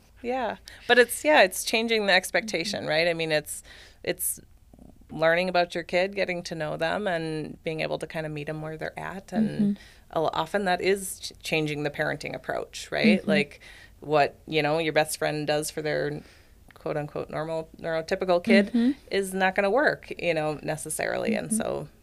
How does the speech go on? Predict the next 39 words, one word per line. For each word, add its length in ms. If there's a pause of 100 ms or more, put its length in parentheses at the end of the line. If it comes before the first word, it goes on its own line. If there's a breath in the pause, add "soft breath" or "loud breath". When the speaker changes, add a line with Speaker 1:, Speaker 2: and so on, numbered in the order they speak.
Speaker 1:
being 160
able 180
to 80
kinda 220
accept 360
that 300
and 280 (580)
Speaker 2:
Yeah. 100
Speaker 1:
get 160
support 320
around 300
it. 300
And 180 (540 loud breath)
Speaker 2:
Do 140
either 240
of 60
you 120
have 240
examples 500
of 80
times 360
when 120
you've 160
worked 220
with 100
families 460
to, 140
like, 280 (640 soft breath)
change 280
a 60
routine 560
or 100
change 560
something 840 (260)
to 640
kind 280
of 320 (340)
help 420
support 640